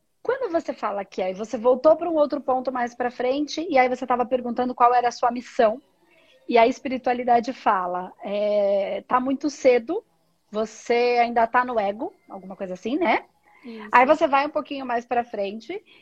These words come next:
Speaker 1: e aí começa a ter os seus amigos que começam a falar sobre responsabilidade, responsabilidade. Aí você falou, "Queria entender esse sinal da responsabilidade." Legal. Ou os
Speaker 2: Sim.
Speaker 1: sinais, né? Não só esse. Eu só tô tentando ir por uma linha. Por quê?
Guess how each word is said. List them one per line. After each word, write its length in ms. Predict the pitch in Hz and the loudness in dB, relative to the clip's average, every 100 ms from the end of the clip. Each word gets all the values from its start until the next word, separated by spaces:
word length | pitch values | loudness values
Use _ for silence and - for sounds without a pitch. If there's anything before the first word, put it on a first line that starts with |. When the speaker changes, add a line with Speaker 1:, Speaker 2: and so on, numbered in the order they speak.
| _ - | _ -10
Speaker 1:
e 140 | 254 | 4
aí 260 | 262 262 269 | 6 6 2
começa 560 | 311 269 247 262 - 285 | 0 0 -2 -4 -4 -6
a 60 | |
ter 360 | 277 247 233 - | -4 -2 -2 -6
os 200 | - 240 | -12 -10
seus 200 | 233 208 | -8 -2
amigos 680 | 254 277 262 254 240 523 - _ _ | 0 0 -4 -6 -2 -2 -4 _ _
que 100 | - | -14
começam 440 | 285 302 277 285 269 | -2 0 0 -4 -8
a 60 | |
falar 300 | 254 262 240 | -4 -2 -2
sobre 280 | 247 254 240 | -2 -4 -4
responsabilidade, 1080 | 220 247 - 247 233 240 240 208 220 240 214 | -4 -6 -6 -8 -6 -8 -4 0 2 2 2
responsabilidade. 920 | 233 233 240 233 233 247 226 175 170 | -2 -2 -8 -6 -6 -2 -2 -2 -2
Aí 100 | 180 | -4
você 220 | 202 - | -4 -16
falou, 200 | 220 240 | -8 -8
"Queria 200 | 202 247 | -6 -14
entender 340 | 254 254 254 254 302 | -2 0 2 4 6
esse 200 | 330 320 | 6 2
sinal 420 | 294 339 240 226 | -4 0 6 6
da 80 | 240 | 6
responsabilidade." 920 | 226 247 - 233 226 247 233 - - _ _ _ _ | 0 -4 -8 -8 -6 -4 -6 -10 -18 _ _ _ _
Legal. 460 | 226 269 247 - - _ _ _ | 2 2 4 0 -4 _ _ _
Ou 300 | 214 220 254 | 6 8 8
os 60 | 254 | 4
Speaker 2:
Sim. 60 | |
Speaker 1:
sinais, 380 | 262 190 190 196 | -4 -6 -6 -6
né? 160 | 180 202 | -10 -12
Não 180 | 190 202 | -12 -8
só 140 | - | -6
esse. 320 | 208 190 - - | -6 -8 -16 -20
Eu 80 | |
só 160 | - 196 | -10 -6
tô 140 | - | -4
tentando 420 | 226 254 226 254 262 | -2 -2 -2 -2 -4
ir 80 | |
por 180 | 269 285 | -2 0
uma 200 | 277 302 | 2 2
linha. 380 | 302 254 277 359 - - - - _ _ | 0 0 0 0 -6 -20 -20 -20 _ _
Por 140 | 453 - | -6 2
quê? 300 | 240 175 | 2 2